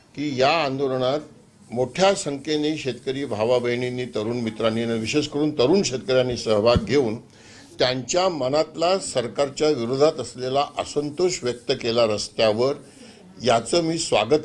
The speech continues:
करतो. बच्चू भाऊंचं दुसरं स-, स्वागत आणि अभिनंदन मी याच्याकरता करतो की बच्चू भाऊंनी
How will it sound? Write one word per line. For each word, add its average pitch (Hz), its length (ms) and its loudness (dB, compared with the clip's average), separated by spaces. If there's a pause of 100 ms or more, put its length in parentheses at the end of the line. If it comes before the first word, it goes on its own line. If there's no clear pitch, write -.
करतो. 92 340 -8 (1000)
बच्चू 123 320 2
भाऊंचं 185 460 4
दुसरं 185 340 2
स-, 170 100 -2 (300)
स्वागत 156 500 2
आणि 175 120 2
अभिनंदन 160 520 2
मी 170 160 -2
याच्याकरता 165 540 2
करतो 131 320 -4
की 156 140 -6
बच्चू 139 420 -2
भाऊंनी 151 400 0